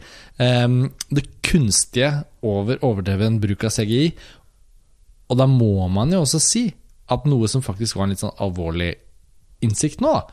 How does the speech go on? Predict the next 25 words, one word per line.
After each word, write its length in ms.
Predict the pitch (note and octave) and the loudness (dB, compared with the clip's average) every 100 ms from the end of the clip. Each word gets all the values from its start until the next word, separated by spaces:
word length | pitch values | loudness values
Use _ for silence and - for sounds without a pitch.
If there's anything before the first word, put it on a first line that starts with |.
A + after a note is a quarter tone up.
| - - | -20 -12
var 300 | F#2 F2+ G#2+ | -6 0 0
det 140 | G2+ F#2 | 0 0
du 80 | |
sa 160 | F#2 G2+ C#3 | -2 0 0
nå, 80 | G3 - - - _ - | 0 -2 -12 -20 _ -6
at 200 | A2 - - - _ - | -6 -6 -20 -20 _ -2
man 100 | B2 | 0
ser 320 | - G2+ A2 | 0 0 2
arbeidet 460 | A2 F#2 F#2+ F#2+ | 0 0 -2 -2
til 100 | - | -2
Rick 140 | G2 - | -4 -4
Baker 320 | F2+ F2+ A#2+ | -6 -4 -4
med 140 | G2+ E2 | -2 -2
sminke, 800 | - C#3 C3+ - C3+ C3 B2+ A#2+ | 0 0 0 0 2 2 2 0
med 220 | G2 F#2+ | 0 -2
masker, 720 | G2+ B2+ - - B2 B2 A#2 | -2 -2 -4 0 0 2 0
med 100 | A2+ - | -2 -2
alt 180 | G#2 - | -4 -4
dette. 300 | G#2 E3 A3 C4+ _ | -4 -2 -4 -6 _
Ja, 140 | - C#3+ | -8 -6
det 140 | D#3 | -6
tar 120 | - G#3 | -4 -4
tid 300 | - F#3 G3 | -2 0 2
å 60 | G3+ | 2
lage. 320 | G3+ E3+ D#3+ | 2 2 2